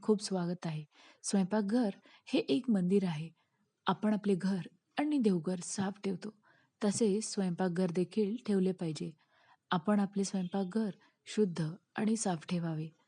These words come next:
आपल्या स्वयंपाकघरातच देवी अन्नपूर्णा वास्तव्य करते.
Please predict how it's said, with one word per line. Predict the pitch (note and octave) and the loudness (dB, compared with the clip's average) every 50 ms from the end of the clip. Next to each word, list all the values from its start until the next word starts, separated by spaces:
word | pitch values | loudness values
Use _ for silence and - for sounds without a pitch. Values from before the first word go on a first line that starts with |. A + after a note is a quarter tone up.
| _ _ - _ _ | _ _ -20 _ _
आपल्या | - G3 D#3+ - F#3 F#3+ G3 | -6 -6 -2 0 2 2 2
स्वयंपाकघरातच | F#3+ G3 F#3+ F#3 F3 F#3 F3+ E3 - F3+ F3+ F#3+ F#3 - - A#3 A3+ F#3+ - - - _ - | 2 2 0 0 0 -2 -2 -2 0 0 0 0 -2 -2 0 -2 -2 -2 -4 -6 -10 _ -2
देवी | G3 G3+ G3 G#3 - - - | 2 2 2 2 2 -2 -2
अन्नपूर्णा | F#3 F3 F3 F#3+ F3 F#3 F#3+ F#3 F3+ F3+ F3 E3 F3 A3+ - _ _ _ - | -2 0 0 0 0 0 0 0 0 0 -2 -2 -4 -6 -8 _ _ _ -2
वास्तव्य | F#3+ F#3 F3 - - G3+ G3 F#3+ G3 G3 F#3+ | 0 0 0 0 -2 -2 0 0 2 0 0
करते. | - F3+ D#3 D3+ - - E3 D3+ | 0 -4 -6 -6 -8 -10 -12 -12